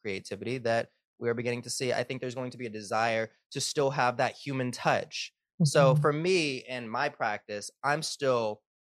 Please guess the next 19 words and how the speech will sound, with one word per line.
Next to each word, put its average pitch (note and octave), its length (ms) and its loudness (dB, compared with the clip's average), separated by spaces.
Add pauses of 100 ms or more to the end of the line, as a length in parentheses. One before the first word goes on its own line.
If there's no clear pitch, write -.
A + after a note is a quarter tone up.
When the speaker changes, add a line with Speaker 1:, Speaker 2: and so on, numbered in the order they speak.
Speaker 1:
interested A#2+ 560 -4
more B2 300 2
so B2+ 240 2
on, A#2 120 0
like, A#2+ 180 0
that A2+ 140 -2
human C3+ 440 -8
touch. G#2 340 -2
So, C3 140 2
like, A#2+ 280 2 (720)
to D#3+ 160 6
the C#3 80 2
director B2+ 460 2
that A2 140 2
you're A2+ 160 2
referencing, A2 640 -2
their G#2 160 0
point, A#2 420 0 (1400)
sure, C#3+ 640 4